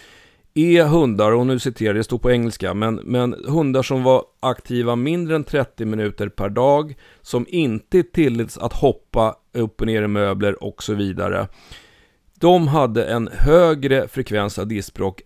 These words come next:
än hundar som exer-, eh, exercised, alltså motionerades för mer än en timme per dag,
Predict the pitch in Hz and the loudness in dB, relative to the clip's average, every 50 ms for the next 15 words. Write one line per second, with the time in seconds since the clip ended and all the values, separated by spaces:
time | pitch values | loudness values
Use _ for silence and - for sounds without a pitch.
0 | _ - 143 147 139 113 95 87 87 87 _ - 120 123 147 143 127 123 120 117 | _ 2 2 2 2 2 0 -4 -10 -12 _ -8 -2 0 0 0 0 0 0 0
1 | 127 123 120 - 120 117 - - 117 - - 113 107 - - - - - - - | 0 0 0 -2 -4 -4 -4 -4 -6 -6 -8 -12 -12 -12 -12 -14 -16 -14 -8 -4
2 | 123 110 110 107 - - 113 - - 113 107 - - 101 98 104 - - - - | -2 0 0 0 -2 -4 -6 -6 -6 -8 -6 -4 -2 -2 -2 -2 -4 -6 -8 -8
3 | - - 107 113 110 - - 113 110 107 104 107 107 104 - - 104 104 104 117 | -6 -4 -4 -4 -4 -2 -4 -2 -2 0 0 0 -2 -2 -4 -4 -4 -2 0 0
4 | 143 170 180 165 160 156 - - 160 151 143 143 143 139 127 - - - 143 135 | 2 2 2 2 0 0 0 0 0 0 2 2 2 0 0 -2 -2 0 2 4
5 | 135 139 139 139 147 | 6 6 6 6 4